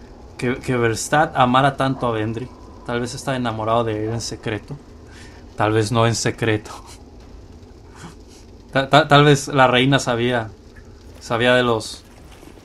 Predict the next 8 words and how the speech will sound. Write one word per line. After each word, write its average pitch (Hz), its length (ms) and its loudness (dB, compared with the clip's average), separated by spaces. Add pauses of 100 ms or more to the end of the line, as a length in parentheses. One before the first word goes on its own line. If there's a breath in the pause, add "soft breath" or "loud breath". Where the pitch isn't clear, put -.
(1900)
de 120 120 -4
los 120 280 -2
placeres 127 460 0
culposos 123 600 -2
del 113 160 0
rey, 117 260 -2
quién 123 240 -2
sabe. 123 400 -4